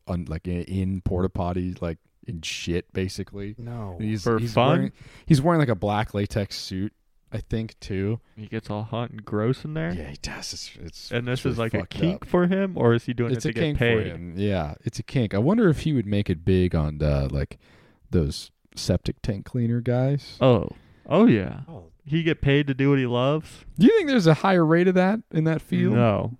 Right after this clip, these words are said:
Speaker 1: You could find
Speaker 3: I don't think there's a high rate of people like that in general, to be honest
Speaker 1: Okay,
Speaker 3: with you.
Speaker 1: that's probably
Speaker 2: Yeah.
Speaker 1: fair, yeah.
Speaker 3: But I see what you're saying. Out of the people in there, how many of 'em have that? I don't know. It's a good question. We could conduct a survey.
Speaker 1: Us?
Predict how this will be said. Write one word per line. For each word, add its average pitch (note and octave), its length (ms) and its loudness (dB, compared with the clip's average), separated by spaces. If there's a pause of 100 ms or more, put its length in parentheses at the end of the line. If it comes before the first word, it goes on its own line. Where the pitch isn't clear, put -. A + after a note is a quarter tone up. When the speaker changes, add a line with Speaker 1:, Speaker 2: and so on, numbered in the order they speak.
Speaker 1:
You C3+ 100 4
could - 140 0
find C3+ 640 0
Speaker 3:
I B2 80 2
don't G3+ 160 2
think D#3+ 160 -2
there's A#2+ 140 0
a A#2+ 80 0
high B2+ 120 2
rate A#2+ 200 2
of G#2+ 80 -4
people A#2+ 240 0
like G#2+ 220 0
that A2+ 200 -2
in F#2+ 120 -12
general, A2+ 500 -4 (100)
to B2 80 -10
be A2+ 140 -4
honest G#2+ 260 -4
Speaker 1:
Okay, - 80 -4
Speaker 3:
with A#2 140 -6
you. A2 60 -4
Speaker 1:
that's F#2+ 160 -8
probably D#2+ 400 -10
Speaker 2:
Yeah. F2+ 80 -14
Speaker 1:
fair, F2 380 -10 (120)
yeah. D#2+ 260 -10 (140)
Speaker 3:
But G#3 340 4
I D#3 100 0
see D#3 200 2
what D#3 120 4
you're C#3 120 0
saying. C3+ 580 -2
Out C3 220 0
of B2 100 -2
the A#2 80 0
people B2+ 560 -2
in C#3+ 200 -6
there, D3+ 220 0
how C#3+ 180 -2
many B2+ 200 -2
of A#2 100 -2
'em A2+ 180 -4
have B2 340 -6
that? D3 260 -2 (340)
I G#3+ 80 -4
don't F#3 140 0
know. E3 100 0
It's C#3 120 -4
a - 40 -18
good C3 160 -4
question. - 420 -4
We A2+ 80 -12
could - 180 -12
conduct B2 440 -8
a A2+ 60 -8
survey. - 520 -8 (1400)
Speaker 1:
Us? F#2+ 400 -6